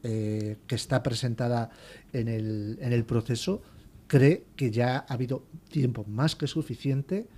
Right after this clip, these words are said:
para, eh, tener los resultados. Y si no hay resultados o no los tienen, por lo menos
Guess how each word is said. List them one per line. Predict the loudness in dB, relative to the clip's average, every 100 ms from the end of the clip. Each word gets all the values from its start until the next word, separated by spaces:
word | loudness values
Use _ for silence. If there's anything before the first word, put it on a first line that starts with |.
| -20 -20 -20 -20 -4
para, | 2 4 4 0 -12 -20 -20 -14 -4
eh, | -2 -2 -2 0
tener | 4
los | 8 8
resultados. | 4 0 -2 2 2 0 -10 -18 -20 -20 -6 6
Y | 6
si | 6 0
no | 4 6
hay | 6
resultados | 4 0 -2 0 4 4 4 -2 -4
o | -4
no | 0 4 4
los | 4 2
tienen, | 4 4 2 -2 -12 -20 -20 -8
por | -2 0
lo | 0
menos | 0 0 -2